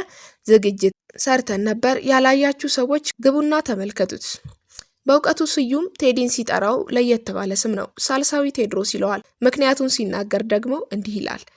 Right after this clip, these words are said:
ቴዲ አፍሮን ሳልሳዊ ቴድሮስ ብዬ የጠራሁበት ምክንያት በአጭሩ አገር የሚገዛ ንጉስ የመኖሩን ያክል የሰው ስሜትና ቀልብን የሚገዛ ንጉስ አለ። ቴዲ አፍሮ የብዙዎችን ቀልብ ገዝቷልና ንጉስ ቢባል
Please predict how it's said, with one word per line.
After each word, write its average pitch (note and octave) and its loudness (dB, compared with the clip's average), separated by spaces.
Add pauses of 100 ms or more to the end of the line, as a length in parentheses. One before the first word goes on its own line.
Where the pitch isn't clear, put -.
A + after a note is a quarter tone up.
(220)
ቴዲ D4 0
አፍሮን D4+ 0
ሳልሳዊ A#3 -2
ቴድሮስ G3+ -4
ብዬ G3+ -10
የጠራሁበት A3+ -4
ምክንያት C4+ -4 (420)
በአጭሩ E4+ 0 (280)
አገር A#3+ 6
የሚገዛ G#3+ 0
ንጉስ B3+ -2 (120)
የመኖሩን A3 0
ያክል B3 -2 (360)
የሰው C#4 6
ስሜትና C#4+ -2
ቀልብን A3 -2
የሚገዛ C#4+ -2 (280)
ንጉስ G3 -2
አለ። A#3+ -4 (440)
ቴዲ D#4+ 0
አፍሮ E4 0 (120)
የብዙዎችን A#3 0
ቀልብ G#3+ -6
ገዝቷልና A#3 -2 (180)
ንጉስ G3+ -4
ቢባል A3+ -4